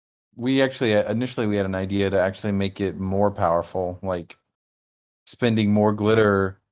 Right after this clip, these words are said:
actually gave you a benefit rather than a, a tax,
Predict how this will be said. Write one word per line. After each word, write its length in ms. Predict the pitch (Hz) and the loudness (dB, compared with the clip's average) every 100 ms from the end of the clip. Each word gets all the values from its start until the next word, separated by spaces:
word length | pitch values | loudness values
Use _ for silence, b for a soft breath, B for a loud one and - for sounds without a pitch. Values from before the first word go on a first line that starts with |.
| _ _ _ | _ _ _
actually 340 | 101 101 - 98 | -6 -4 -6 -4
gave 260 | 107 101 | -2 -2
you 160 | 95 95 | -2 -4
a 60 | |
benefit 600 | 85 120 147 98 95 90 82 | 0 0 2 0 -2 -4 -2
rather 260 | 95 98 95 | -2 -2 -2
than 440 | 95 87 87 82 _ _ _ | -4 -4 -8 -12 _ _ _
a, 180 | 90 85 | -8 -8
a 80 | - | -10
tax, 640 | 82 117 101 92 - - | -8 -2 -2 -4 -12 -20